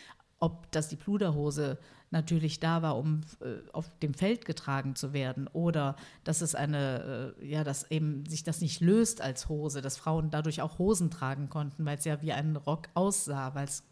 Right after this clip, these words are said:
ge-, Walle, Walle Stoff war. Aber eine Burka als, äh, Tracht zu bezeichnen, ist natürlich schon, ähm,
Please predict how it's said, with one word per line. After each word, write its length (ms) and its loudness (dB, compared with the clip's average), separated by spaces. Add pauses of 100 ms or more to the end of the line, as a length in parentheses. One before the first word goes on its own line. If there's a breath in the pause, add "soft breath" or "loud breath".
(100)
ge-, 140 -2 (360)
Walle, 440 2
Walle 220 0
Stoff 460 -6
war. 240 -2 (580 loud breath)
Aber 460 0 (180)
eine 400 4 (540 loud breath)
Burka 840 2 (320)
als, 360 -2
äh, 320 -4
Tracht 340 -6
zu 80 -6
bezeichnen, 560 -4
ist 140 -6
natürlich 400 -4
schon, 440 -4
ähm, 400 -6